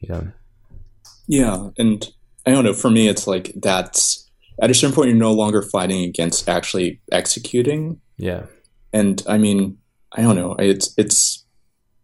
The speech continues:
Speaker 2: kind of a weird kind of place to find something.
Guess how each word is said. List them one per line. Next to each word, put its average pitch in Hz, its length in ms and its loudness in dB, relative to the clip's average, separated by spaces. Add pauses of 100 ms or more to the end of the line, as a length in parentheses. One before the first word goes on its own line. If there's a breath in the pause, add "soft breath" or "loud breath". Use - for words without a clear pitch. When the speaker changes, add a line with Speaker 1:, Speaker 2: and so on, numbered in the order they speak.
(360)
Speaker 2:
kind - 180 2
of - 80 2 (580)
a 110 60 0
weird 98 420 2 (140)
kind 90 140 -6
of 90 80 -6
place - 240 0
to - 100 -4
find 87 300 -2
something. - 400 -6